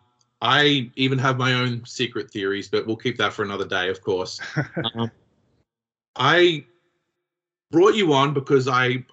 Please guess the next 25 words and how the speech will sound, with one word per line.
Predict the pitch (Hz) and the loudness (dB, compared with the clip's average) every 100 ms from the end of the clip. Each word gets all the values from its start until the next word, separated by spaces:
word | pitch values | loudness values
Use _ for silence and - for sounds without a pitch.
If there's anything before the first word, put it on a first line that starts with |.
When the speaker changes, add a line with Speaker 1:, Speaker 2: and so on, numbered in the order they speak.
| - | -6
Speaker 1:
I | |
know, | 123 123 127 127 127 _ | -2 2 4 2 0 _
uh, | 113 110 110 107 | -2 0 0 -2
that | 107 | -6
you're | 117 117 | -4 -2
big, | 113 110 | 0 0
like | 110 110 | -2 -4
we | 113 | -4
just | 113 107 | -8 -6
talked | 120 104 | -4 -4
about | 110 107 | -4 -4
in | 107 | -4
the, | 107 107 101 | -2 -2 -2
the | |
secret | 101 127 113 110 | -6 -6 -6 -6
community, | - 107 98 98 | -6 -4 -4 -2
but | 104 | 0
I | 107 | 2
do | 123 135 131 | 4 4 4
know | 120 117 | 4 2
that | 113 | 2
you | 110 | -2
have | 110 107 | -4 -2
a | 104 | -4
bigger | 107 120 117 110 107 | 2 2 4 2 0